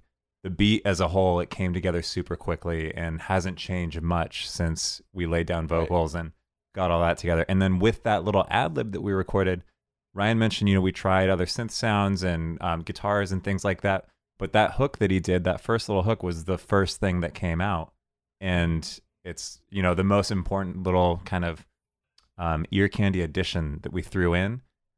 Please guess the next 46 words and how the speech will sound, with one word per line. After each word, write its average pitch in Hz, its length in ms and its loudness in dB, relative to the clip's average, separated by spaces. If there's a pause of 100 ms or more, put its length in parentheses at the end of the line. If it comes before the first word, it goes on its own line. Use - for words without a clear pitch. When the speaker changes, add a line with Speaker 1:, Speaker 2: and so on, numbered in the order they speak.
(160)
Speaker 1:
But 101 120 0
it, 98 180 0
it 107 80 2
just 113 240 2
goes 113 160 4
to - 80 -8
show 104 240 2
that, 90 100 2
you 90 100 0
know, 87 120 2
sometimes 95 800 0 (320)
the 98 80 -8
best 90 280 4
stuff 92 300 2
is 85 120 -4
the 82 80 -6
stuff - 240 -4
that - 80 -10
comes 87 200 -2
out 82 180 -2
first. 87 540 -4
And, 82 340 -4
uh, 80 240 -4 (400)
you 101 100 -4
have 104 220 4
to 110 80 -4
go 95 200 2
through 92 320 -4
the 87 120 0
exercise, 92 540 2
I 98 80 0
think, 101 300 -4
of, 82 160 -10
you 101 140 -6
know, 87 80 -2
Speaker 2:
Yeah. 87 40 -4
Speaker 1:
trying 90 400 0
as 87 120 -2
many 90 180 0
things 87 320 -4
as 80 120 -6
you 82 100 -4
can. 95 440 -6 (600)
It's 87 160 -14
our 85 100 0
job. 85 420 -2